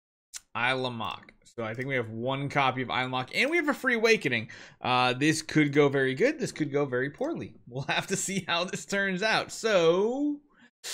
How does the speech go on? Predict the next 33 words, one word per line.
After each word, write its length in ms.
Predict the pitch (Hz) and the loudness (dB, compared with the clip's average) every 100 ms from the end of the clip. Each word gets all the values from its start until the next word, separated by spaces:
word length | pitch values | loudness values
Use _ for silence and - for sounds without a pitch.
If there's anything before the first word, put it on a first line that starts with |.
| - - - - - - - - - | -8 -8 -10 -12 -14 -14 -16 -18 0
okay, 440 | 170 175 170 - - | 4 4 4 0 0
first 280 | 147 156 156 | 2 4 4
one 240 | 165 160 143 | 2 0 0
kind 460 | 139 135 135 131 | 2 2 2 2
of 180 | 120 107 | -2 -2
poorly. 460 | 123 117 107 95 82 | -2 -2 -2 -6 -8
So 180 | 110 104 | -8 -2
that 340 | 113 127 - | 2 2 0
is 280 | 120 120 110 | -6 -6 -6
what 240 | 110 110 | -8 -8
it 120 | 101 | -6
is. 240 | 110 113 110 | -4 -4 -2
We 120 | 123 | 0
all, 140 | 139 143 | 0 6
we'll 180 | 185 | 6
be 100 | 208 | 6
destroying 500 | 190 - 185 185 175 | 0 -2 0 2 2
any 160 | 147 156 | 2 0
of 60 | 151 | 0
these 180 | 147 | 0
copies 420 | 151 147 135 143 127 | 2 2 2 0 -2
as 160 | 123 | -4
well, 240 | 120 127 127 | -2 -2 0
though. 200 | 127 123 | -2 -2
So 160 | 117 | -6
that 220 | 113 104 - | -6 -8 -8
is 300 | 113 117 120 | -8 -8 -10
what 240 | 110 107 | -14 -16
it 100 | 104 | -8
is. 260 | 123 127 117 | -6 -6 -8
Uh, 280 | 104 110 107 | -8 -6 -6
it 80 | - | -8
said 680 | - - - - 180 233 | -10 -10 -10 -4 0 0